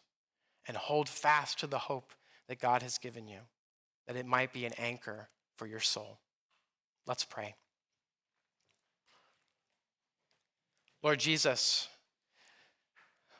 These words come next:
we thank you for being at the right hand of the Father right now on our behalf.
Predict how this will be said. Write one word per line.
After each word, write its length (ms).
we 100
thank 400
you 100
for 160
being 300
at 100
the 80
right 220
hand 220
of 80
the 80
Father 480
right 440
now 440
on 140
our 140
behalf. 480